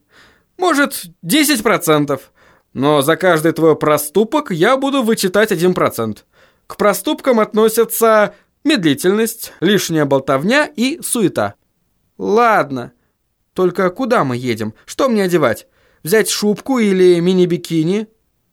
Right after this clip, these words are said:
«Украина, Европа». «Ой, замечательно! Шубку.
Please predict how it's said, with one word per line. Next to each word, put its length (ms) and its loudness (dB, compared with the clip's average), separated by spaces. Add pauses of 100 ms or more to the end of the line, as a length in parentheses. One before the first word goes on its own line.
(320)
«Украина, 880 0 (220)
Европа». 720 2 (840)
«Ой, 300 4
замечательно! 840 0 (140)
Шубку. 520 -4